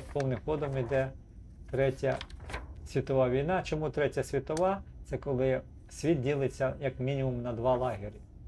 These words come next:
Ми зараз теж наблюдаємо демократичний лагер,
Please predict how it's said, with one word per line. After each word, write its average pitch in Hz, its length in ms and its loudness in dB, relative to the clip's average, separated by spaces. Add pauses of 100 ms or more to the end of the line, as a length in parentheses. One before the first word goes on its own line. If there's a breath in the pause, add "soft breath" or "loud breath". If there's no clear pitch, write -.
(300)
Ми 131 140 2
зараз 139 280 4
теж 127 320 2
наблюдаємо 123 640 0 (160)
демократичний 143 760 0
лагер, 202 340 2